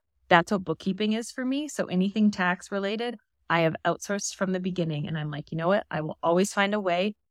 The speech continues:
to pay for that," because I would rather do three people's hair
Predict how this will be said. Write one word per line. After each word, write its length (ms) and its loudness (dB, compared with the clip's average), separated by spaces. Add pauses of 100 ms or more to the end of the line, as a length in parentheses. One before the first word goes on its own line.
to 80 -4
pay 200 -4
for 140 -8
that," 260 -6 (560)
because 340 0
I 120 6
would 80 0
rather 500 6
do 280 2 (280)
three 220 -2
people's 380 -6
hair 360 4